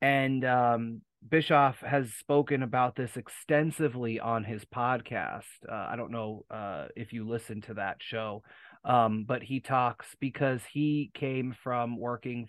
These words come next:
for Verne Gagne in the A W A. And for a very long time there, um, he was kept completely out of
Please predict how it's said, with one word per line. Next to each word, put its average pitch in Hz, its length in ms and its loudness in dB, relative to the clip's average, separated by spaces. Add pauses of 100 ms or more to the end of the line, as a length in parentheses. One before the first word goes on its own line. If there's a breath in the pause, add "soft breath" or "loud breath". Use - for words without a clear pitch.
for 113 260 -4
Verne 120 300 0
Gagne 123 380 0 (180)
in 113 80 -4
the 113 140 -4
A 113 120 -2
W 110 420 -6
A. 110 240 -6 (560 loud breath)
And 123 400 2 (140)
for 139 280 6
a 120 40 0
very 147 320 4
long 117 340 0
time 110 400 -4
there, 92 480 -6
um, 110 460 -4
he 135 240 -2
was 135 260 2 (760)
kept - 400 0
completely 147 760 0
out 151 380 4 (100)
of 123 480 0